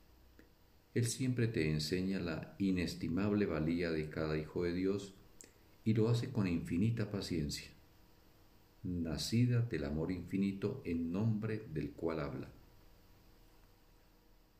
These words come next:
Todo ataque es un llamamiento a su paciencia,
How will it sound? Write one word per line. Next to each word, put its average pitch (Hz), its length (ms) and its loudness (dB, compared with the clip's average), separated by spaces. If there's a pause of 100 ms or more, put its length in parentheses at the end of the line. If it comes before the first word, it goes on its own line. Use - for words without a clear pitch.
(2000)
Todo 113 380 2
ataque 104 540 0
es - 180 -4
un 90 120 -2
llamamiento 85 760 0
a 104 40 -2
su 117 140 -2
paciencia, - 640 -4